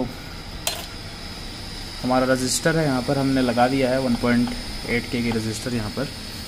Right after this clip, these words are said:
अब ये जो पॉइंट है ये हमारा फ़ाइव वोल्ट के साथ अटैच होना चाहिए, तो इसको थोड़ा सा जूम कर लेते हैं अच्छे से।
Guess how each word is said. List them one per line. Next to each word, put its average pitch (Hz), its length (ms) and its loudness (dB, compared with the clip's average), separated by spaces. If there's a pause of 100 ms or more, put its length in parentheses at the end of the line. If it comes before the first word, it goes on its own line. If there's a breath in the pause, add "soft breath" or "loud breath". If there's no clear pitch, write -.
(4000)
अब 151 360 6 (300)
ये 147 200 4
जो 175 120 6
पॉइंट 156 380 6
है 151 160 2
ये 147 140 6
हमारा 139 520 6
फ़ाइव 139 340 2
वोल्ट 139 160 2
के 139 80 -2
साथ 135 200 0
अटैच 127 260 0
होना 127 180 2
चाहिए, 120 280 0
तो - 1400 -10
इसको 113 180 -6
थोड़ा 113 180 -2
सा 117 100 -2
जूम 117 260 0
कर 117 120 -2
लेते 110 220 -4
हैं 107 100 -4
अच्छे 104 140 -6
से। 113 160 -10